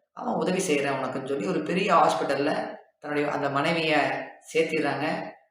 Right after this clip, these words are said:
"எட்நூறு ரூபாய் சம்பாதிக்கணும், என்ன பண்றது, வா நான் ஒரு இடத்துக்கு கூட்டு போறேன்னு" சொல்லி என்னன்னா கூட்டு போறான்.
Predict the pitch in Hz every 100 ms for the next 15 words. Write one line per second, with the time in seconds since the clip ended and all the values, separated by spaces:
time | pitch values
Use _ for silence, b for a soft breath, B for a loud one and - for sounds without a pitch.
0 | _ 160 160 220 202 175 196 185 - 170
1 | 160 147 135 170 175 175 151 143 143 135
2 | 165 170 147 139 143 175 - 151 151 139
3 | 139 135 135 139 147 139 147 - - 160
4 | 151 127 123 117 -